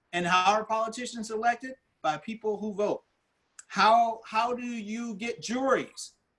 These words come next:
Well, juries are, they pick juries based off of the voter registration law.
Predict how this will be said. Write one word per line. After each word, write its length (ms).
Well, 300
juries 600
are, 200
they 180
pick 300
juries 540
based 480
off 240
of 200
the 80
voter 420
registration 920
law. 340